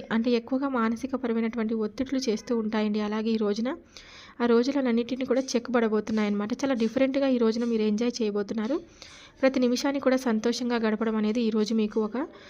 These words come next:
అదృష్టంగా చెప్పుకోవచ్చు అనమాట. ఈరోజు చాలా ఇంపార్టెంట్ డే కూడా చెప్పుకోవచ్చు అనమాట. ఎందుకంటే నలుగురిలో కూడా గౌరవం అనేది ఈరోజు మీకు రెట్టింపు అనేది అవ్వబోతుంది. అలాగే మీరు పని చేసే చోట కావచ్చు, మీ యొక్క శక్తి సామర్థ్యాలు, అలాగే మీకు ఒక శక్తి అనేది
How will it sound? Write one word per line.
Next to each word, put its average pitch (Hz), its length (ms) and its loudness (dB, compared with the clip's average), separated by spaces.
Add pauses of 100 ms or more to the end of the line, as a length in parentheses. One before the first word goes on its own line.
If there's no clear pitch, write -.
(260)
అదృష్టంగా 233 560 0
చెప్పుకోవచ్చు 214 460 -4
అనమాట. 208 260 -2 (1300)
ఈరోజు 277 240 6 (100)
చాలా 233 280 4 (100)
ఇంపార్టెంట్ 233 460 0 (100)
డే 220 80 8 (140)
కూడా 226 200 2
చెప్పుకోవచ్చు 208 440 -2
అనమాట. 214 280 0
ఎందుకంటే 254 380 -2 (580)
నలుగురిలో 277 500 6
కూడా 240 140 4 (140)
గౌరవం 226 400 4
అనేది 220 300 2
ఈరోజు 214 280 2
మీకు 220 200 0
రెట్టింపు 214 340 0
అనేది 214 200 0
అవ్వబోతుంది. 208 500 0
అలాగే 202 340 0
మీరు 208 200 2
పని 208 220 2
చేసే 214 220 0 (100)
చోట 208 180 0 (120)
కావచ్చు, 208 360 -2
మీ 214 120 2
యొక్క 202 220 -4
శక్తి 233 280 -2
సామర్థ్యాలు, 208 600 0
అలాగే 208 260 0 (760)
మీకు 240 260 4 (240)
ఒక 214 160 2 (140)
శక్తి 220 320 4
అనేది 277 240 6